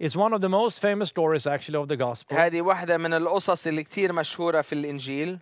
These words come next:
Speaker 1: And that's the story of the prodigal, the lost son.
Speaker 2: وهي قصة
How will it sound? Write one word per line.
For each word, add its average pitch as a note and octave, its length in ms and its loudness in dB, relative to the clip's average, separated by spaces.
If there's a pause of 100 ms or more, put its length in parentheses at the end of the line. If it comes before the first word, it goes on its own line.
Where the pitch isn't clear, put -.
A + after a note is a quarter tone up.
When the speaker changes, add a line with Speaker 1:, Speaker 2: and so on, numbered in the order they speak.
Speaker 1:
And D3+ 80 -4
that's G3+ 320 0
the F3 40 -2
story G3 340 2
of D#3+ 100 0
the - 220 -4
prodigal, C3+ 440 0
the A#2+ 120 -4
lost D3+ 400 -2 (140)
son. - 40 0
Speaker 2:
وهي D3 1200 4 (100)
قصة F#3 380 -2